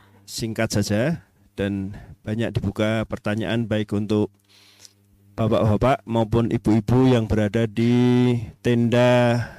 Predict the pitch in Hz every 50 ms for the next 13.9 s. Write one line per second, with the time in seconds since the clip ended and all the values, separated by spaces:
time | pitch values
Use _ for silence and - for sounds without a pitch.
0 | - - - _ - 113 - 123 123 127 123 110 98 90 95 - - _ _ _
1 | _ - 98 98 - 110 104 104 87 92 95 104 101 98 95 95 95 92 - -
2 | _ - - - 127 131 139 135 139 160 156 147 - 151 139 139 143 139 131 135
3 | 139 131 131 139 135 131 147 135 139 165 190 196 - - _ - _ _ _ _
4 | _ _ _ _ _ _ _ _ _ _ _ _ _ _ - - 120 - - 135
5 | 127 - 139 127 131 131 131 131 127 120 - _ - 156 170 - _ _ _ _
6 | - _ _ _ _ 123 127 127 127 127 127 127 127 127 131 131 135 127 - -
7 | 156 143 - - 135 139 151 185 170 - - - - _ _ - - _ _ _
8 | _ _ _ _ _ _ - - - - - - - - _ - 123 120 113 107
9 | - - - 95 98 95 90 87 - - - _ - - _ - - - 107 101
10 | 95 - - _ _ - - - - _ - _ _ _ _ _ 101 _ _ 101
11 | 101 101 101 101 - _ _ - - - _ _ _ _ _ _ _ _ _ _
12 | _ - 123 131 147 143 147 143 131 135 131 127 127 127 123 127 131 127 - 135
13 | 135 131 127 127 123 117 120 123 131 127 113 - 117 110 123 147 -